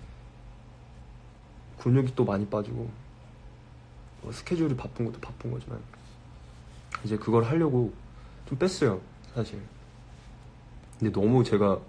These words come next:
생각했던 것보다 너무 많이 빠져가지고 <laughs> 제가 한 육십삼, 이 이렇게 되는 것 같은데 다시 쪄야죠, 한 육십사까지.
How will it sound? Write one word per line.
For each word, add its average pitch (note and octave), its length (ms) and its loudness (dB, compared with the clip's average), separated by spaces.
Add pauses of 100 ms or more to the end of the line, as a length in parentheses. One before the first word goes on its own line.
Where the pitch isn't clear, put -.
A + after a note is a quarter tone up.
(420)
생각했던 C3 600 4
것보다 G#2 420 -2
너무 B2 260 4
많이 C3+ 220 6
빠져가지고 G2+ 880 0 (540)
<laughs> - 480 -18
제가 A#2+ 140 2
한 A#2 280 0 (140)
육십삼, D#3+ 800 0 (300)
이 A#2+ 320 0
이렇게 A#2+ 240 2
되는 A2+ 260 4
것 G#2 60 2
같은데 G2+ 500 -4 (1700)
다시 G#2+ 480 -2
쪄야죠, C3+ 380 2
한 A#2+ 180 -2
육십사까지. A#2 720 -4